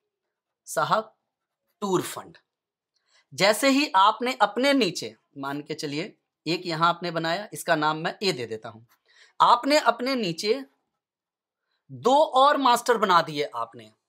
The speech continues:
तो आप जैसे ही अपने नीचे टोटल तीन मास्टर बना देते हैं, तो आपका कार फंड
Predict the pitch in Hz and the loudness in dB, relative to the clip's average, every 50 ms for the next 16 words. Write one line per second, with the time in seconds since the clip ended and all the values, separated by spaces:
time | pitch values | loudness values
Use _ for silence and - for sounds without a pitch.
0 | _ _ _ _ _ _ _ _ _ _ _ _ _ _ _ _ _ _ _ _ | _ _ _ _ _ _ _ _ _ _ _ _ _ _ _ _ _ _ _ _
1 | _ _ _ _ _ _ _ _ _ _ _ _ _ _ _ _ _ _ _ _ | _ _ _ _ _ _ _ _ _ _ _ _ _ _ _ _ _ _ _ _
2 | _ _ _ _ _ _ _ _ _ _ _ _ _ _ _ _ - 226 226 - | _ _ _ _ _ _ _ _ _ _ _ _ _ _ _ _ 0 0 2 4
3 | - 185 196 240 262 - 190 147 - 185 202 220 220 285 285 294 320 349 220 233 | 6 6 6 6 4 2 -2 -2 2 4 4 4 4 4 4 4 4 4 2 2
4 | 226 - 240 254 269 262 247 220 - - 160 147 - - 202 220 220 254 254 233 | 2 2 0 -2 -2 0 0 -2 -2 -4 -6 -6 -4 -2 -2 0 0 -2 -2 -4
5 | - - 247 262 285 277 247 226 220 214 - - 214 180 180 170 165 165 156 151 | -6 -6 -2 -2 0 2 4 4 2 2 2 0 -2 -2 0 -2 -2 -2 -2 -4
6 | 147 - 160 156 160 196 247 302 311 - _ _ _ _ _ _ - 220 220 - | -4 -4 -2 2 2 2 2 2 0 -6 _ _ _ _ _ _ 0 0 0 0
7 | - 170 180 185 190 190 - - 226 240 262 277 - _ _ _ _ _ _ _ | 2 4 6 6 4 4 0 -4 -2 -2 -4 -6 -12 _ _ _ _ _ _ _
8 | _ _ _ _ - 202 185 190 196 202 214 208 208 - - 185 190 214 220 | _ _ _ _ -6 0 2 2 4 2 2 0 -4 -8 -10 -10 -8 -8 -10